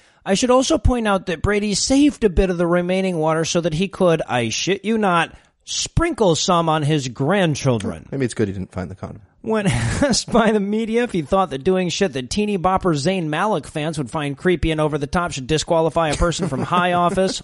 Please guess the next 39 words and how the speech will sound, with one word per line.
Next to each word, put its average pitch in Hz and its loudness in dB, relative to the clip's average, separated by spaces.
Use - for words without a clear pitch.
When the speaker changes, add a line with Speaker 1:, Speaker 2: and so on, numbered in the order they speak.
Speaker 1:
low 156 4
office, 175 4
and 120 -2
operating 151 2
a 139 2
fork 185 2
without 170 2
supervision, 220 0
Speaker 2:
<laughs> - -20
Everything, 117 -8
right. 101 -4
Speaker 1:
Brady 277 4
grunted 240 0
angrily 196 2
at 156 0
reporters 165 0
while 165 4
his 156 0
chief 180 -4
of 175 -4
staff 185 0
desperately 165 0
tried 170 2
to 156 0
convince 156 0
him 160 0
that 151 -4
getting 151 0
bit 156 0
by 156 2
radioactive 151 4
spiders 139 2
isn't 143 0
all 123 2
it's 120 -6
cracked 117 -2
up 104 -4
to 92 -12
be. - -12